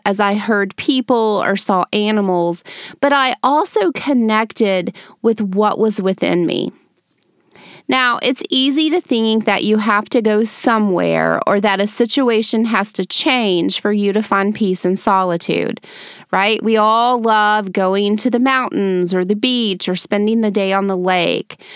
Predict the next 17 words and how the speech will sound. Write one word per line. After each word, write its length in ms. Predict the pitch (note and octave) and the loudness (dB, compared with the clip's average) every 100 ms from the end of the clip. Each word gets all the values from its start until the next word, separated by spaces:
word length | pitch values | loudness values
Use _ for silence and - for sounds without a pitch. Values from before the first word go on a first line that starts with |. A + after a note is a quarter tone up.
| - - | -12 -4
It 160 | A3+ | -2
seems 380 | - B3 A3+ G#3+ - | 0 0 0 -2 -4
easier 560 | A3+ A#3+ A3+ A#3 A3 | -2 0 0 0 0
to 180 | G#3+ A#3 | 0 -2
relax 640 | G3+ F#3+ F#3 F#3 - - | -2 0 2 2 0 -2
in 100 | F#3+ | -2
those 160 | F#3+ F#3 | 0 -2
situations, 720 | - F3 F#3 E3+ F3 G#3+ A3+ - | -2 -2 0 0 0 0 -2 0
and 160 | C4+ - | -2 2
often 420 | C4 C#4+ - D4+ | 0 0 0 0
it 200 | A3 F#3+ | 0 0
is, 460 | F#3 E3+ A2+ F3 - - - - - | -2 0 -2 -4 -6 -12 -20 -6 -2
but 180 | C4 - | -2 -2
solitude 1120 | - C#4+ D#4 A4 - - C4 A#3 A3 G#3+ - | 0 2 2 0 -2 0 2 2 2 0 -4
can 240 | - B3 G#3 | -4 -2 0
be 160 | G3+ | 0
found 880 | - - G#3+ G3 F3 E3+ D#3+ E3 | -2 -2 0 2 2 2 0 -4